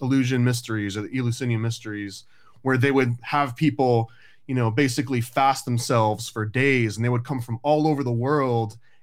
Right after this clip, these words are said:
And essentially, in my opinion, it culminated in, like, a big laser light show where everyone took acid and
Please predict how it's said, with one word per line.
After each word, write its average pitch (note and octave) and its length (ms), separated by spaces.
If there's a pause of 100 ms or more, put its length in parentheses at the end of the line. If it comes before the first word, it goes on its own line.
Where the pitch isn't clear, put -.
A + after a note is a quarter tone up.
And B2 440
essentially, D#3 540
in C#3 60
my D3 120
opinion, C3 360
it A#2+ 120
culminated C3 540
in, A#2+ 40
like, A#2 140
a A#2 40
big B2 260
laser A#2+ 520
light A2+ 260
show G#2+ 260
where G#2+ 100
everyone G#2+ 540
took B2 240
acid A2 500
and G2+ 220